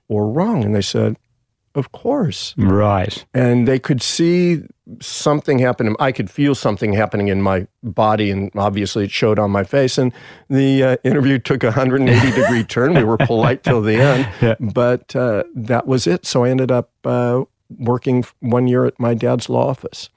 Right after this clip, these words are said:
Speaker 2: Wow.
Speaker 1: And, um, when I started, I said, "Okay, I'll give it a year, and we'll see where it goes."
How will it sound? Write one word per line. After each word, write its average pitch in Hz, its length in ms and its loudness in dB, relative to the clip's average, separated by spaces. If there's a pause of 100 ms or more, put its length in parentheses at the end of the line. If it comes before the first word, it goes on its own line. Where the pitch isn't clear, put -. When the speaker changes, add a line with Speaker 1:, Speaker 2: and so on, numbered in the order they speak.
(120)
Speaker 2:
Wow. 117 520 2
Speaker 1:
And, 110 160 2
um, 110 120 -2
when 117 140 2
I 117 80 2
started, 127 420 0
I 113 120 2
said, 107 400 0 (760)
"Okay, 117 360 0 (260)
I'll 123 80 2 (120)
give 139 100 2
it 156 100 2
a 139 40 2
year, 113 320 0 (680)
and 110 80 0
we'll 104 80 2
see 131 160 0
where 120 160 4
it 101 60 -8
goes." 110 360 0